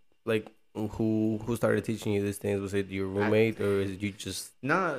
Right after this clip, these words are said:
Speaker 2: nah. He, if it, what the funny thing is that my roommate, you know, he does, um, he works in production, so he just had a bunch of cameras out.
Speaker 1: Oh, okay.
Speaker 2: And, um, he wasn't even around much, so he wasn't really, like, teaching me, but he was kinda, like, you know, introducing me into that field.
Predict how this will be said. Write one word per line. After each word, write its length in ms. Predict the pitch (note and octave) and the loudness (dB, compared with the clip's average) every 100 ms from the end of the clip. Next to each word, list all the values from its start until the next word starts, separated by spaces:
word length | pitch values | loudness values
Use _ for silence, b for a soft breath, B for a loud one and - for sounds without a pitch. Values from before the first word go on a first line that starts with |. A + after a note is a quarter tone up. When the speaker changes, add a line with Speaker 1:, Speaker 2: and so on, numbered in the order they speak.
| A#2+ - | -6 -4
Speaker 2:
nah. 240 | D3 F#3 | -2 0
He, 140 | D#3 D3+ | -2 -4
if 360 | - B2+ C3 | -4 -4 -4
it, 120 | B2 C3+ | -2 0
what 140 | B2+ | 0
the 60 | C3 | -2
funny 280 | - E3+ F3 | 0 0 2
thing 200 | E3+ D3 | 0 0
is 160 | C3+ A#2+ | 0 -2
that 380 | A#2 A#2+ - | -4 -4 -8
my 100 | A2 | -6
roommate, 460 | A2 A2+ C3+ A#2+ A2 | -4 -4 -4 -6 -6
you 100 | G#2+ | -8
know, 240 | G#2+ G#2+ A2 | -8 -8 -8
he 100 | B2+ | -6
does, 400 | C3 A#2 A2 G#2+ | -2 0 0 -2
um, 220 | G#2 G2+ | -8 -8
he 100 | A2+ | -6
works 300 | C#3 D3 C#3 | -2 -2 -2
in 80 | A#2+ | -6
production, 680 | G#2+ F#2+ A2+ A#2 - G2+ F#2+ | -8 -4 -2 -2 -4 -12 -14
so 140 | - | -14
he 140 | G2+ B2+ | -12 -10
just 200 | C3 - | -8 -6
had 100 | G2 | -6
a 40 | |
bunch 200 | F2+ G2+ | -8 -10
of 80 | - | -14
cameras 420 | - A2+ A#2+ G#2+ G2+ | -10 -8 -6 -6 -8
out. 200 | G2+ G2+ | -8 -2
Speaker 1:
Oh, 180 | A#2 G#2 | 0 2
okay. 240 | A2 G2 - - - | 0 -4 -8 -18 -10
Speaker 2:
And, 260 | G#2+ G2+ | -8 -6
um, 260 | G#2+ F#2+ - - _ _ _ _ _ | -6 -8 -12 -20 _ _ _ _ _
he 60 | D3+ | -10
wasn't 240 | A3+ A#3+ | -6 -2
even 180 | D#3 C3+ | -2 -2
around 260 | A#2+ C#3+ E3+ | -2 -2 0
much, 160 | D3 C3 | -2 -4
so 100 | C3 | -6
he 120 | C#3+ | -6
wasn't 260 | D3+ D3 | -6 -6
really, 200 | C#3 A#2+ G#2+ | -6 -6 -6
like, 180 | G2+ | -8
teaching 260 | - D3 D3 | -10 -10 -8
me, 100 | C#3+ | -8
but 180 | C3+ B2+ | -6 -6
he 100 | B2+ | -6
was 240 | B2+ C3+ C3+ | -4 -6 -6
kinda, 300 | - C3+ C3 | -6 -4 -4
like, 220 | B2 A2+ | -6 -4
you 80 | A#2+ | -6
know, 160 | B2 | -6
introducing 720 | A#2 A#2+ - A2 B2 C3+ C3 A2 | -6 -8 -8 -8 -6 -4 -6 -4
me 240 | A2 G#2 - | -4 -6 -8
into 320 | A#2 A#2 A2+ | -8 -6 -4
that 360 | A2 G#2 - - | -2 -2 -4 -6
field. 340 | A#2 B2 G#2+ | -2 0 0